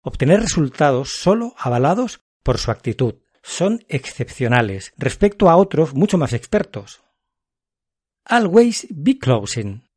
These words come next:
A B C, A B C, una traducción literal sería siempre cerrando. Esta frase fue popularizada en la película Glengarry Glen Ross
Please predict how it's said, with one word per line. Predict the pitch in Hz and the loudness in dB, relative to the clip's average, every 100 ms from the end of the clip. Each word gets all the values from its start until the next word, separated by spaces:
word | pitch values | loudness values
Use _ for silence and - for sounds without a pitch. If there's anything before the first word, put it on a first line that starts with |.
| _ | _
A | 214 | 0
B | 190 147 | 2 0
C, | - 185 | 2 0
A | - 175 | 0 0
B | 165 | 0
C, | - 175 - _ | 0 -2 -4 _
una | - 240 | -2 0
traducción | 220 156 135 147 131 | 2 2 2 0 2
literal | 180 160 135 139 180 | 2 2 2 2 -2
sería | - 156 208 226 - _ _ _ | -4 -2 -2 -4 -6 _ _ _
siempre | - - 185 208 208 220 233 | -8 0 2 2 0 -8 -10
cerrando. | _ - 131 107 117 104 92 - _ _ _ _ - | _ -8 -6 -2 -2 -4 -10 -18 _ _ _ _ -12
Esta | 185 269 | -6 -4
frase | 208 180 135 127 _ | -4 -2 -2 -6 _
fue | - 180 | -2 0
popularizada | 185 170 139 117 113 147 135 113 - | 0 2 2 2 0 0 0 0 -6
en | 135 | -2
la | 131 | -2
película | 131 127 - 131 117 - | 0 -4 0 0 2 0
Glengarry | 127 180 175 147 120 104 | -2 0 0 -2 -2 -6
Glen | 107 156 123 | -2 0 2
Ross | 131 123 120 | 0 0 -2